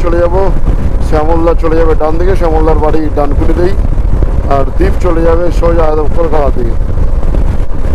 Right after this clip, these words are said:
তো চলো সামনের দিকে এগোই, ডানকুনি দিকে কিছুক্ষণ দাঁড়াবো, সবাই মিলে লাস্ট একটু আড্ডা মারবো, দিয়ে আবার বাড়ির পথে পালাবো। কিন্তু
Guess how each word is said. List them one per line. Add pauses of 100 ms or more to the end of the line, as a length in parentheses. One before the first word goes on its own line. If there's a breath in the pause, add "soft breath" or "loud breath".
তো (160)
চলো (600)
সামনের
দিকে (140)
এগোই, (960)
ডানকুনি
দিকে (160)
কিছুক্ষণ (100)
দাঁড়াবো, (260)
সবাই
মিলে (100)
লাস্ট
একটু
আড্ডা
মারবো, (300)
দিয়ে (100)
আবার (680)
বাড়ির
পথে
পালাবো। (1200)
কিন্তু